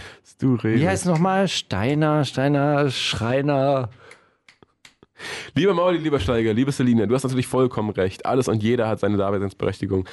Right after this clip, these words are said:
Speaker 1: Das jeweilige Medium ist natürlich immer auch ein gewisser Filter, aber nicht alles und jeder muss und darf ständig im Kontext der Gesamtsituation gesehen werden. Großes Thema, aber ich schließe mich deiner, in Klammern Selinas Meinung an. Das hatte ich missverständlich ausgedrückt.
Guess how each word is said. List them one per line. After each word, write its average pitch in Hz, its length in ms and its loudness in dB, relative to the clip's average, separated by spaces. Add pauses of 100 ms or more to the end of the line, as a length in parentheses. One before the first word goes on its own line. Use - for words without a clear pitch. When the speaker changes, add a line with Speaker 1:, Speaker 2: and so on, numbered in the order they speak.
(140)
Speaker 1:
Das 107 140 -4
jeweilige 127 340 0
Medium 117 340 0
ist 107 120 -6
natürlich 104 320 -4
immer 107 120 0
auch 98 80 -2
ein 92 100 -4
gewisser 92 280 -2
Filter, 120 560 0
aber 95 140 -2
nicht - 240 -6
alles 104 240 0
und 95 180 -4
jeder 101 320 0 (300)
muss 127 280 0
und 104 200 -4
darf 113 240 -2
ständig 107 240 -2
im 95 100 -2
Kontext 101 380 -4
der 98 80 0
Gesamtsituation 90 680 -2
gesehen 87 300 -2
werden. 82 260 -4 (320)
Großes 170 320 0
Thema, 123 460 0
aber 147 340 0
ich 127 80 -4
schließe 135 260 -2
mich 123 140 0
deiner, 123 300 0
in 95 60 -2
Klammern 92 200 -2
Selinas 110 420 -2
Meinung 107 300 0
an. 98 240 -4 (480)
Das 143 240 -2
hatte 143 180 -4
ich 113 120 -2
missverständlich 107 480 -2
ausgedrückt. - 560 -6